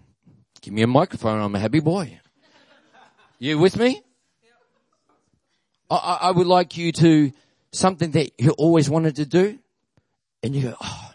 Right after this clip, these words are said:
yes." That's not submission.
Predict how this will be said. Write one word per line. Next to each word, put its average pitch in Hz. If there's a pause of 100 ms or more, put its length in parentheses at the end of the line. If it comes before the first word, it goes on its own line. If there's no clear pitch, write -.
yes." - (1160)
That's -
not 202
submission. 120